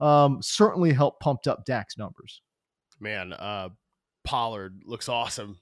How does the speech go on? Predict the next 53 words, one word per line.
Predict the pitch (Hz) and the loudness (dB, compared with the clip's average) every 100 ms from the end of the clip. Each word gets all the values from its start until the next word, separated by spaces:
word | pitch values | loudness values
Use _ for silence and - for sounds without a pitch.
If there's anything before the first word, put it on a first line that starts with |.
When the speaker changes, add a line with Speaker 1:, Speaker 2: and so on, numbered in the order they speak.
| - | -12
Speaker 2:
right | 113 104 | -8 -8
now, | 101 104 | -4 0
Speaker 1:
Dude, | 180 | 2
Speaker 2:
too. | 131 104 | 0 -2
Speaker 1:
he's | 120 135 147 | -2 0 2
unstoppable, | 139 - 120 110 92 82 | 2 2 0 0 -4 -12
man. | 80 82 85 _ _ _ _ _ _ | -12 -12 -14 _ _ _ _ _ _
Speaker 2:
It | 131 | 2
was | 180 160 | 4 4
great | 180 196 196 | 6 6 6
to | |
see | 170 180 175 | -2 0 4
them | 160 156 123 110 | 4 2 -2 0
get | 151 | 4
him | 151 143 | 4 4
going | 139 135 135 | 2 2 2
in | 123 | 0
the | 120 | -2
receiving | 117 - 156 135 127 | -4 -4 -2 0 -2
area, | 117 113 113 | 0 -2 -2
too, | - 135 | -4 -4
'cause | 120 - | -4 2
that | 143 | 2
was, | 143 127 | 2 -4
uh, | 120 117 120 | -4 -2 -2
where | 120 127 | 0 0
I | 120 | -2
felt | - 139 113 | -2 -2 -2
like | 117 | -6
he | - 127 | -4 -2
might | 117 113 - | 0 -2 -2
make | 123 117 | -4 -2
a | |
big | 101 117 107 | -6 -6 -4
impact | 113 - 101 95 | -6 -4 -6 -6
this | 101 - | -10 -10
year | 101 | -8
because | 90 107 123 98 | -8 -10 -10 -12
of | 98 | -12
just | 104 - | -14 -14
the, | 101 - - | -16 -14 -10
the | |
lack | 113 113 113 107 | -4 -2 -4 -8
of | 98 | -6
guys | 117 107 104 - | -2 -2 -4 -6
beyond | 110 107 107 | -6 -4 -6
CeeDee | 101 113 107 107 | -8 -10 -8 -6
Lamb, | 101 104 101 | -6 -6 -8
especially | 101 107 101 107 | -10 -12 -10 -10
with | 104 - | -10 -10
Michael | 104 - | -10 -8
Speaker 1:
Right. | 269 | -4
Speaker 2:
Gallup | 302 95 | -2 -2